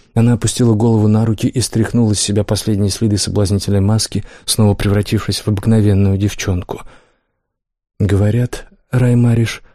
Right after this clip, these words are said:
что твое сердце тебе не принадлежит". Он раскрыл рот, но так и не нашелся, что сказать. "Сложный вопрос", выдавил он наконец. "Еще бы". Кора провела пальцами по воде.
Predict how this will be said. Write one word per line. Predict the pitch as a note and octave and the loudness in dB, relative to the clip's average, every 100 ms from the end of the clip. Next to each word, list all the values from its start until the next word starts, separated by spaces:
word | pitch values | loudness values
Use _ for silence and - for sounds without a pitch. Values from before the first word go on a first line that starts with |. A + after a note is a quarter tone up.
| _ - | _ -14
что | - | -6
твое | A#2 A#2+ A#2+ | 0 2 2
сердце | A2+ - B2+ - - | 0 -2 -2 -2 -10
тебе | - F#2+ G2 | -6 -2 0
не | F#2+ | 0
принадлежит". | - G2+ G2 G2+ G2 G2+ - - - - _ _ _ _ _ _ | 0 0 2 0 0 -4 -8 -12 -14 -20 _ _ _ _ _ _
Он | G#2+ | 2
раскрыл | G2+ G2 A2 G#2 | 2 0 0 2
рот, | G#2+ A2+ | 2 0
но | G#2 | 0
так | G2+ G#2+ F#2+ | 0 -2 0
и | G#2 | 2
не | G#2 | 4
нашелся, | G2+ - G#2 - | 2 0 -2 -2
что | - G#2 | -4 -4
сказать. | - G#2+ F#2 F2 - - _ _ _ _ _ _ _ _ _ | -2 -2 0 -4 -8 -14 _ _ _ _ _ _ _ _ _
"Сложный | - G#2+ G#2+ A2 A2 A2+ | 0 2 4 4 2 2
вопрос", | A2 - F#2+ E2+ - - | 0 -2 -2 -4 -8 -8
выдавил | F#2+ G2+ G2 G2 | -4 0 0 0
он | F#2+ | 0
наконец. | F#2 - F2+ D#2+ - - - _ _ | -2 -2 -4 -4 -8 -10 -14 _ _
"Еще | G2+ F#2 - - G#2 A2 | -2 -2 -4 -2 -2 -2
бы". | A#2 A#2 - _ _ _ | -4 -10 -18 _ _ _
Кора | - G#2+ | -2 0
провела | G2+ A2+ G#2 G2 | 2 2 2 2
пальцами | G#2 F#2 - G2 | 0 0 0 -2
по | - | 0
воде. | G2 F#2+ F#2+ - | 0 0 -2 -10